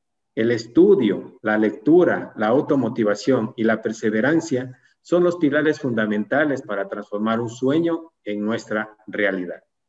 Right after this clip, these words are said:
No se olviden que el lema de nuestra universidad es "Sueña en grande,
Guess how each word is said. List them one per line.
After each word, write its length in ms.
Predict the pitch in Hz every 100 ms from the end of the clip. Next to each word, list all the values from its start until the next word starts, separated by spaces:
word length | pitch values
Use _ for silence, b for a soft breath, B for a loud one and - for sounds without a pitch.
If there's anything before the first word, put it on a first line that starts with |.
| _ _ _
No 140 | 156
se 80 | 170
olviden 380 | 175 190 190 180
que 160 | 147 131
el 80 | 131
lema 260 | 160 160
de 100 | 143
nuestra 320 | 135 139 160
universidad 720 | 147 135 120 117 - 117 147 147
es 360 | 143 139 139 - b b _
"Sueña 380 | - 185 185
en 100 | 170
grande, 500 | 170 185 160 92 -